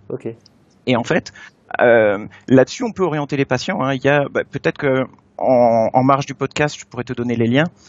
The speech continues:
Speaker 1: Oui, bien
Speaker 2: Il y a
Speaker 1: sûr.
Speaker 2: des papiers qu'on peut donner aux patients parce que l-, la reconnaissance,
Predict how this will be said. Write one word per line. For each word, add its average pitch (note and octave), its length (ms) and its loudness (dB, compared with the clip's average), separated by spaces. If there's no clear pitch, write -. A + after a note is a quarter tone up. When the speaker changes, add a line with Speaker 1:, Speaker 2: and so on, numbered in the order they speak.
Speaker 1:
Oui, C3 140 0
bien G#2+ 80 -4
Speaker 2:
Il G2 40 -2
y C#3+ 40 6
a D3 40 8
Speaker 1:
sûr. D3+ 60 4
Speaker 2:
des - 80 -8
papiers F3 340 -2
qu'on E3+ 120 -6
peut - 240 -10
donner F3 180 -4
aux E3 60 -4
patients G3 360 -2
parce - 220 -8
que D3+ 80 -4
l-, - 640 -8
la C3+ 180 4
reconnaissance, E3+ 840 0